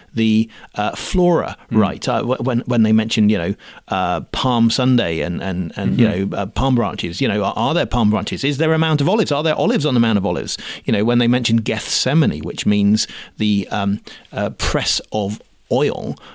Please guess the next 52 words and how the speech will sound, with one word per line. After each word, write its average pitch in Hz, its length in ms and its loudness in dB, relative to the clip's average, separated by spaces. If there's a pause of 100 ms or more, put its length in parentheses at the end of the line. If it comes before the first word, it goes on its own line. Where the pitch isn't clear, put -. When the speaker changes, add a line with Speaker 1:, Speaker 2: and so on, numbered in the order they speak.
Speaker 1:
uh, 117 260 -2
is 143 180 -2
there, 135 340 -2 (260)
you 131 120 -2
know, 135 160 -2
oil 180 360 0 (220)
on 110 140 2
the 110 40 4
Speaker 2:
Mm. 107 40 4
Speaker 1:
Mount 104 180 -2
of 98 60 -2
Olives? 85 240 -6
Yeah, 160 120 -2
there's 131 140 -2
sure - 240 0
lots - 220 -4
of - 80 -6
olive - 180 -8
oil. - 220 -16
Speaker 2:
Mm. 101 260 -4
Speaker 1:
So 170 200 0
these 165 380 2
are 170 60 4
the 139 80 0
sorts 139 300 -2
of 123 40 0
things 113 280 2
you 123 120 4
can 107 480 0
test, - 440 -4
and 117 100 4
you 113 80 2
can 117 160 -2
say, 110 180 2
do 110 260 2
they 101 180 0
really 95 320 0
know 95 240 2
what - 160 -4
they're 104 80 -2
talking 98 340 -6
about? 87 320 -8
And 110 100 0
the 107 60 4
answer 98 300 -4
is 92 120 -4
yes, 87 380 -6
they 113 220 0
do. 131 180 -2 (460)
Speaker 2:
Mm. 98 260 -10
Speaker 1:
Um, 120 320 -2 (300)
and 120 440 0